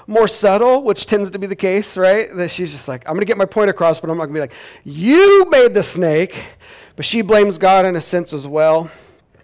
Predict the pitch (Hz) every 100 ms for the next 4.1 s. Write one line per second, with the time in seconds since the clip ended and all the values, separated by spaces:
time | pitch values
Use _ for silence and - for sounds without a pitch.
0 | _ _ - 143 151 143 151 143 - 156
1 | 147 - 135 123 - 135 131 123 - _
2 | _ _ _ _ - 165 165 156 147 -
3 | - 160 185 175 151 143 135 131 - -